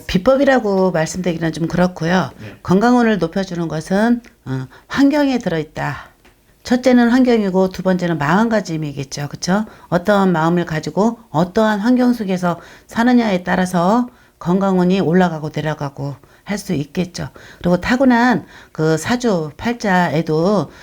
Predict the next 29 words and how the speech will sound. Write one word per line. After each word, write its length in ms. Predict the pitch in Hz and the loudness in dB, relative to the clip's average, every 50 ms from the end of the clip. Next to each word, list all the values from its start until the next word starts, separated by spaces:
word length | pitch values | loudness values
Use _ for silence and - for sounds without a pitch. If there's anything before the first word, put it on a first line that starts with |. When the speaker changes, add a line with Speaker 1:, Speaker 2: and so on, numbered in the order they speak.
| - - - _ | -20 -20 -16 _
Speaker 1:
어, 180 | 147 143 135 139 | -4 -4 -2 0
명리에도 460 | 160 156 170 185 185 180 175 170 160 | 2 2 4 4 4 2 0 -2 -4
들어있는 480 | - - 165 165 170 170 165 165 160 160 | -4 -2 -2 0 0 0 0 0 -2 -2
거고, 600 | 156 147 139 - 151 143 147 160 196 233 262 254 262 - _ _ | -4 -6 -4 -2 -2 0 0 2 2 2 0 0 -4 -10 _ _
그리고 360 | - 143 135 131 139 135 139 | -10 -10 -8 -6 -6 -8 -8
그 120 | - 143 | -10 -8
사람의 340 | - 170 160 160 175 180 180 - - - _ | -6 -4 -4 0 0 -2 -2 -4 -10 -20 _
행동 340 | - 269 277 277 254 262 240 | 0 2 2 4 4 2 0
습관에도 840 | 220 220 - - - 269 269 247 226 - 190 196 220 226 196 139 - - - - - _ - | 0 -2 -6 -4 -2 0 2 0 2 0 0 2 2 2 0 -2 -4 -12 -20 -20 -20 _ -8
이 120 | 151 156 | -8 -8
건강은 480 | 151 - 160 165 175 180 175 160 156 151 | -6 -4 -4 -2 -2 -2 -2 -4 -4 -4
들어있기 460 | - 170 165 160 156 160 - 170 175 | -2 -2 -2 -2 -2 -4 -8 -8 -6
때문에, 640 | - 156 143 135 131 143 156 165 151 135 127 - _ _ _ - - - - - | -6 -6 -4 -4 -2 0 0 0 -2 -2 -6 -10 _ _ _ -20 -20 -20 -20 -20
그래서 300 | _ - 180 175 185 180 | _ -6 -2 0 2 0
무엇보다도 840 | 165 151 170 202 233 233 233 - 202 196 185 160 160 160 170 160 147 | 2 2 2 2 2 2 0 -2 -2 0 0 0 0 0 0 0 0
마음가짐과, 920 | 160 156 165 175 175 170 160 151 160 160 151 151 156 170 190 220 214 - _ _ | 0 0 0 0 0 -2 -4 -4 -4 -6 -4 -2 0 2 0 0 -2 -6 _ _
어, 40 | 147 | -6
환경이라고 720 | 143 143 143 - 202 240 240 240 226 208 180 170 160 165 | -6 -4 -4 0 2 2 2 2 2 0 -2 -4 -4 -6
말할 240 | 143 139 147 160 165 | -6 -4 -2 -4 -4
수 140 | 160 - | -2 -4
있고요. 560 | 151 160 - - 180 170 160 170 185 175 143 - - - - - - - - - | -6 -6 -6 -4 -4 0 0 2 0 0 -2 -6 -12 -20 -20 -20 -20 -20 -16 -4
첫 160 | - 240 240 | -4 0 2
번째, 560 | 285 285 262 254 233 208 208 220 208 156 - | 4 2 2 4 2 2 4 4 2 0 -2
그 400 | - - 160 160 156 143 120 113 - _ - - _ _ | -4 -2 0 2 2 2 0 -2 -8 _ -20 -20 _ _
잠자리가 500 | - - 220 220 - 269 254 247 240 226 | 0 0 0 2 4 2 2 2 2 0
편안해야 600 | 226 240 247 247 247 247 226 196 185 185 185 180 | 0 0 2 2 2 0 0 0 0 -2 -2 -2
건강은 500 | - 180 190 196 196 190 190 185 175 165 | 0 0 0 0 0 0 2 0 0 0
올라가는 420 | 151 160 190 202 208 202 190 180 | 0 0 0 0 0 0 0 0
거잖아요. 600 | 160 151 147 - 143 147 151 151 156 165 170 151 | -2 -4 -6 -6 -8 -6 -6 -4 -4 -4 -4 -4